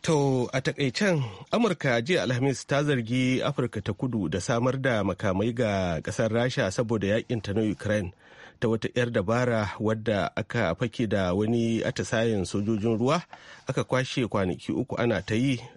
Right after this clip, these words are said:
a farkon watan Disamba da ya gabata. Babban jami'in diplomasiyyar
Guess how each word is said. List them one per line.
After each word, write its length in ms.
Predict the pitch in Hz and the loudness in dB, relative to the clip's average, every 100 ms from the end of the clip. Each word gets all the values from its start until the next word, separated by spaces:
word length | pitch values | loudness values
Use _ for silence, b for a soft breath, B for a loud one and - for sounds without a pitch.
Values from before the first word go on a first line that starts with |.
| - | -4
a 160 | 98 | -2
farkon 320 | - 110 - 120 | -2 -2 0 0
watan 300 | 120 123 104 | 0 0 -2
Disamba 560 | 90 - 113 110 104 | -2 -2 0 0 0
da 240 | 87 87 87 | 0 0 0
ya 60 | |
gabata. 560 | 107 98 92 90 107 80 - B B B B B | 0 0 0 0 -2 -4 -8 B B B B B
Babban 260 | 101 87 123 | -2 0 2
jami'in 340 | 139 135 123 | 2 2 0
diplomasiyyar 840 | 123 110 98 92 - 127 131 104 90 | 0 0 0 0 -2 0 0 0 -2